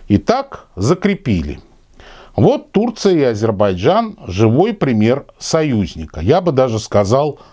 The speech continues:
модель. А более старшее поколение помнит в качестве модели Варшавский договор, в котором бронированными союзниками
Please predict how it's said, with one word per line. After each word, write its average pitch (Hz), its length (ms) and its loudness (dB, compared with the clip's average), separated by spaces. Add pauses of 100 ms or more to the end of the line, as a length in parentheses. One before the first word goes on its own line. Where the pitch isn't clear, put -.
модель. 104 680 0
А 143 140 0
более 180 480 0
старшее 233 640 0
поколение 107 680 -2
помнит 233 460 2
в - 60 -12
качестве 175 520 0
модели 175 640 2 (240)
Варшавский 180 640 -2
договор, 113 680 0
в - 60 -20
котором 202 640 0 (200)
бронированными 120 960 0
союзниками 190 960 2